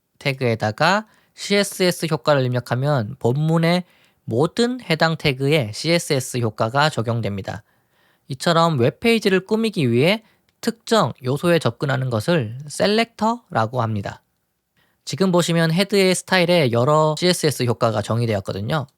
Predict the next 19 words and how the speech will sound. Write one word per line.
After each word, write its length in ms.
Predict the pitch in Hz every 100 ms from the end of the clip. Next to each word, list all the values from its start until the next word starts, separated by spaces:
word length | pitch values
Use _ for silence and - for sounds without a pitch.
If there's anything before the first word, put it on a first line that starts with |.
| -
먼저 480 | 113 120 131 135 131
바디 480 | - 104 113 135 127
부분에 600 | 127 110 113 135 208 262 _ _ _ _ -
백그라운드 460 | 156 - 170 165
컬러를 580 | 170 - 160 156 185 202 -
파우더 480 | - 202 202 190 135
블루로 380 | 117 127 117
하라"라고 1300 | 107 - - 117 139 _ _ _ _ _ _ - 107 95
했죠. 280 | - 143 110
그러니까 600 | 127 135 - 143 139 147 _ _ _ _ _ _
바디 320 | - 113 131
부분의 560 | 127 117 120 110 107 117
전체 420 | - 117 139 - 131
배경 260 | 110 117
색깔이 480 | 113 110 117 131 170
파우더 460 | - - 190 175 110
블루로 380 | 110 107 104
바뀌게 360 | - 104 - 127
되었죠. 400 | 117 101 - -